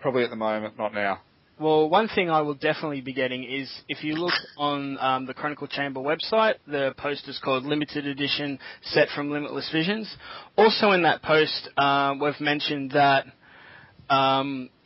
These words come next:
Speaker 2: there is another t-shirt coming out, which is called the Man Who Cannot Die t-shirt design. There's a picture of it there. Um, I will definitely be getting that. That can be ordered directly through Previews, the comic store catalogue.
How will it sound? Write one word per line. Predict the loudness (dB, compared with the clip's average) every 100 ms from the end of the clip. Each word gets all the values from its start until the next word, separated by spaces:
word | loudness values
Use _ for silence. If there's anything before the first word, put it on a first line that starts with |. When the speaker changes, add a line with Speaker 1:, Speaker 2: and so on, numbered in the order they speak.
| -4
Speaker 2:
there | 2 4
is | 4
another | 0 2 4 4
t-shirt | 2 0 0 0 -2 -2
coming | -6 -4 -4
out, | -2 -2 -4 -10
which | -10 -8
is | -10
called | -6 -4 -4
the | -4
Man | -2 0 0
Who | -4
Cannot | -8 -6 -8 -2
Die | 0 2 0 -4 -10
t-shirt | -6 -2 -2 -4
design. | -6 -4 -2 -2
There's | -6 -10
a |
picture | -12 -10 -6 -6
of | -6
it | -4
there. | 0 0 -2 -14 -20 -20 -20 -8 2
Um, | 4 4
I | 2 2 4
will | 2 -2
definitely | -2 -2 -2 -8
be | -8
getting | -4 -4 -2
that. | -2 0
That | 0
can | -2
be | -2 -2
ordered | -2 -2 -2 -4 -8
directly | -8 -6 -6 -6 -12
through | -8 -2 0
Previews, | 4 2 2 -2 -4 -8
the | -8
comic | -6 -6 -8 -12
store | -8 -8 -6
catalogue. | -4 -2 0 0 0